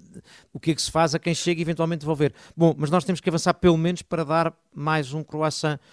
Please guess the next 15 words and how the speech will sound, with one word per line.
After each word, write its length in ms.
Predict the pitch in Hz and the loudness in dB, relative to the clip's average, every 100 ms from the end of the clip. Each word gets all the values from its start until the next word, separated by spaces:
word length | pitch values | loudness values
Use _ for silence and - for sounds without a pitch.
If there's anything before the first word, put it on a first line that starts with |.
| - _ - | -20 _ -6
ah, 440 | 131 131 127 123 | -2 0 0 0
Bruno 340 | 120 117 131 123 | -2 0 0 0
Cardoso 360 | 131 131 110 | 0 0 0
Reis, 380 | 127 113 - - | 0 0 -2 -10
e 220 | 147 131 127 | -10 -8 -8
são 600 | - 135 139 147 147 143 - | -2 0 0 -2 -6 -10 -2
três 240 | 151 143 | 0 0
minutos 280 | 143 151 - | -2 -6 -6
para 120 | 160 | -8
tu 120 | - | -2
dares 220 | 143 139 | -2 0
um 60 | 143 | -4
croissant 520 | - 147 139 156 151 - - _ | -2 -2 0 0 -2 -4 -20 _
a 100 | - | -2
Guterres. 680 | 143 - 143 131 - - - | -2 0 2 2 -2 -14 -16